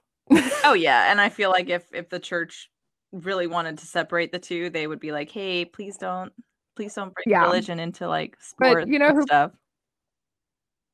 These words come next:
Speaker 1: But you know who probably brings the money on Sundays?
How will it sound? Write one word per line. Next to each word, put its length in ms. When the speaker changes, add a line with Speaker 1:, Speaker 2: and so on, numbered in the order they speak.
Speaker 1:
But 120
you 80
know 140
who 120
probably 340
brings 360
the 80
money 300
on 200
Sundays? 1200